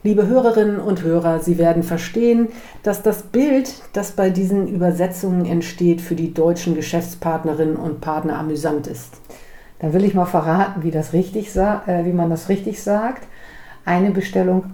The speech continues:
Speaker 2: aufgeben. Das liegt also für unsere niederländischen Kunden nicht so auf der Hand. Eine Bestellung kann auch eingehen, also binnenkomen,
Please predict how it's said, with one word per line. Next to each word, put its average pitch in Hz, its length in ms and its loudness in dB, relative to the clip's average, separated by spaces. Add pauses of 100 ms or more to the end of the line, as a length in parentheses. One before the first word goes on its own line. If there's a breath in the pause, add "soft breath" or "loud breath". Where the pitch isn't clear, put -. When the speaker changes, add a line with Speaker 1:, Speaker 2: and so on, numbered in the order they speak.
(100)
Speaker 2:
aufgeben. 120 680 -2 (720)
Das 185 180 -4
liegt 185 220 2
also 170 240 2
für 160 640 4
unsere 156 440 0
niederländischen 151 920 0
Kunden 151 400 -2
nicht 156 260 -4
so 147 140 0
auf - 160 -4
der 143 180 -4
Hand. 127 320 0 (800 loud breath)
Eine 160 220 2
Bestellung 165 480 0
kann 160 280 0
auch - 460 -4
eingehen, 160 840 2
also 135 320 -4
binnenkomen, 180 960 0